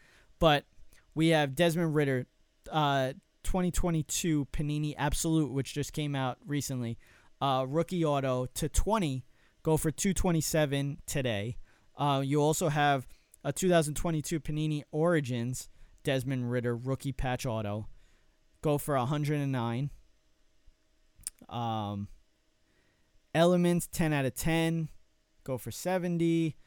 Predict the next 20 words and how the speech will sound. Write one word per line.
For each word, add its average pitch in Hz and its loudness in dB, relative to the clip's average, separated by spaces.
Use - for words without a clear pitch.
We 139 0
have, 127 0
uh, 117 -2
another, 156 4
we 151 0
have 135 2
a 127 0
Desmond 139 -2
Ridder 131 0
Spectrum, 160 0
uh, 131 2
to 147 0
thirty-five. 156 2
Panini, 151 2
uh, 127 0
Absolute, 143 -2
go 135 -2
for 123 -4
one 113 -4
seventy-five. 123 -4